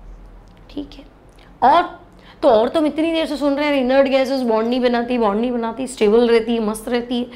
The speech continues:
कोई काम करने की ज़रूरत नहीं, लेकिन xenon के कंपाउंड तो नोन है, है ना, xenon तो बॉन्ड बना रही है। तो हम कहेंगे हाँ, xenon के कुछ कंपाउंड ज्ञात है, जैसे एक्ससीएफ़ टू, है ना, एक्ससीएफ़ टू। अब xenon जो है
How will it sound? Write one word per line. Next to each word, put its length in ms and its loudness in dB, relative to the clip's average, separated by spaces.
कोई 120 2
काम 260 2
करने 180 2
की 80 -2
ज़रूरत 300 2
नहीं, 100 -6
लेकिन 220 2
xenon 480 0
के 80 0
कंपाउंड 460 2
तो 60 -2
नोन 300 2
है, 80 -4
है 140 -2
ना, 140 2
xenon 320 2
तो 60 2
बॉन्ड 220 2
बना 180 2
रही 100 -2
है। 80 -6
तो 80 0
हम 100 2
कहेंगे 180 2
हाँ, 160 -4
xenon 460 0
के 60 -6
कुछ 160 -6
कंपाउंड 460 0
ज्ञात 320 -2
है, 160 -8
जैसे 220 -4
एक्ससीएफ़ 680 -2
टू, 100 -6
है 80 0
ना, 300 -4
एक्ससीएफ़ 1120 -6
टू। 80 -10
अब 140 4
xenon 640 4
जो 160 2
है 420 2